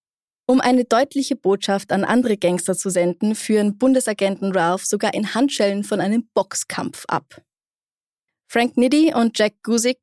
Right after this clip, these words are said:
kommen infolge dieser Ermittlungen ebenfalls vor Gericht. Al hingegen handelt nicht so leichtsinnig, weshalb es der I R S sehr schwer fällt, überhaupt Ansatzpunkte für eine Ermittlung zu finden.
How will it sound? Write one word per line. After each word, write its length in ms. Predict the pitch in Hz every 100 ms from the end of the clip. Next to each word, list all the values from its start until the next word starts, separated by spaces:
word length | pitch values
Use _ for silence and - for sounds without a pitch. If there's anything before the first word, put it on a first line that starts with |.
| -
kommen 260 | 214 214
infolge 460 | 208 202 190 190 196
dieser 220 | 196 185
Ermittlungen 520 | 180 180 170 180 185 -
ebenfalls 460 | 185 156 - 160 -
vor 120 | 175
Gericht. 460 | - - - - _ _ _ _ _ _ _ _ -
Al 260 | 202 208 240
hingegen 640 | 254 262 220 220 233 226 -
handelt 320 | 202 208 208
nicht 260 | 220 - -
so 80 |
leichtsinnig, 720 | 170 165 170 - 196 226 - -
weshalb 400 | 208 - 233 -
es 120 | -
der 160 | - -
I 60 |
R 240 | 214 208 -
S 180 | 196 -
sehr 200 | 196 185
schwer 280 | - 170
fällt, 300 | 170 196 196 -
überhaupt 460 | 202 185 185 - -
Ansatzpunkte 640 | 196 180 175 - 190 185
für 120 | -
eine 200 | - 190
Ermittlung 420 | 196 190 - 185 185
zu 100 | 202
finden. 560 | - 175 - - 208